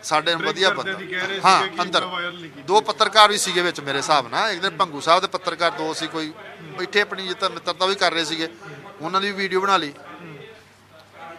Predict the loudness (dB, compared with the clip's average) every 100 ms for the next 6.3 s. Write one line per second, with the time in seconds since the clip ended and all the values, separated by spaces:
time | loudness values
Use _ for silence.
0 | -18 -20 -14 -2 4 6 6 2 2 4
1 | 2 2 0 -2 -4 0 0 2 -2 -2
2 | -2 -2 -2 -4 0 0 0 -2 -2 -2
3 | -6 -4 -4 -4 0 0 0 -6 -6 -6
4 | -6 -4 0 0 0 -2 -6 -6 -4 -2
5 | -2 -4 0 0 2 0 0 -4 -2 -2
6 | -4 -6 -10